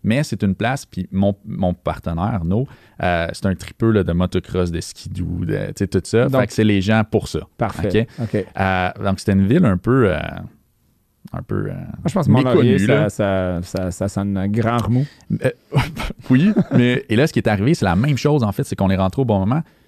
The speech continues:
Speaker 1: Parce que le covid a affecté, euh, pas juste le Québec, le gang, là. Donc, en Ontario, ben, les gens de Toronto ont vendu leurs gros actifs pour dire, « Garde, je veux vivre une meilleure retraite ou je veux faire de le télétravail
Speaker 2: Ouais,
Speaker 1: ailleurs. »
Speaker 2: ouais, ouais.
Speaker 1: Fait que se sont exilés, vendu le truc deux millions, achètent quelque chose cinq cent mille.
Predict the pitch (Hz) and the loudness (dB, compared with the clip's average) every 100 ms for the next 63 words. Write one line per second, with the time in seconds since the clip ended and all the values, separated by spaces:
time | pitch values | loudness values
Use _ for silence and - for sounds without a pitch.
0 | _ - 92 104 95 - 95 123 170 90 | _ -4 -2 2 2 2 2 2 0 -2
1 | - 90 135 147 104 98 98 104 123 104 | -4 -4 -2 0 0 0 0 0 -2 -4
2 | - 101 - 104 101 104 98 - - _ | -4 -4 -2 -4 -4 -4 -6 -10 -20 _
3 | - 98 98 - 95 98 98 90 95 123 | -2 -2 -2 -2 0 2 2 0 2 2
4 | 160 101 87 - 95 92 85 98 101 95 | 2 2 0 -2 -2 -2 0 0 2 0
5 | - 87 90 87 90 90 110 90 95 92 | -2 -2 -2 -2 -2 0 0 0 0 -2
6 | 90 101 95 92 101 98 92 - 95 95 | 0 2 0 2 0 2 0 -2 -2 0
7 | - 107 92 90 98 95 92 92 95 92 | -2 -2 -2 0 0 0 0 0 -2 -2
8 | 98 98 95 92 95 92 - 95 98 107 | 0 0 0 -2 -2 -6 -4 -4 -4 -4
9 | 95 87 92 95 92 92 - 95 92 90 | -6 -4 -2 -2 0 -2 -2 -6 -6 -6
10 | 92 90 87 92 135 98 92 98 95 - | -4 -4 -2 -2 -2 -4 -8 -6 -4 -2
11 | 98 113 104 92 92 107 127 98 92 92 | 0 2 2 0 0 0 0 0 -2 -4
12 | - 98 98 98 92 107 127 107 - 92 | -4 -2 0 0 0 0 0 -2 -4 -6
13 | 90 95 - 90 87 147 | -6 -6 -6 -6 -4 -4